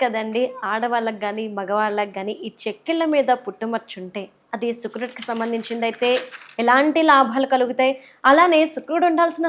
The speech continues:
స్థానంలో మరే ఇతర గ్రహానికి సంబంధించిన ఏదైనా పుట్టుమచ్చ ఉంటే గనక ఎలాంటి పరిణామాలు మన జీవితంలో చోటు చేసుకుంటాయి, అలానే వాటిని ఎలా అధిగమించాలి, వాటికున్న రెమెడీస్ని సార్ చాలా బాగా మనకు క్లియర్గా తెలియజేశారు. Diamond and Mojonite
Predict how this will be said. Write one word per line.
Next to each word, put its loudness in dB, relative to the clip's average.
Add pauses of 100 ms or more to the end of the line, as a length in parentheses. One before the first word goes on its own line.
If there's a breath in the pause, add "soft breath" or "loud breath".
స్థానంలో 2 (100)
మరే 0 (100)
ఇతర 6 (100)
గ్రహానికి -2
సంబంధించిన 0
ఏదైనా 2 (140)
పుట్టుమచ్చ -6
ఉంటే -4
గనక -2 (480 loud breath)
ఎలాంటి 4 (100)
పరిణామాలు 2
మన 2
జీవితంలో -4
చోటు -8
చేసుకుంటాయి, -4
అలానే 0
వాటిని 0
ఎలా 4
అధిగమించాలి, 0 (320 loud breath)
వాటికున్న 6 (120)
రెమెడీస్ని 0 (120)
సార్ 0
చాలా 2
బాగా 4
మనకు -6
క్లియర్గా -4
తెలియజేశారు. -2 (340 loud breath)
Diamond 2 (160)
and -2 (160)
Mojonite -6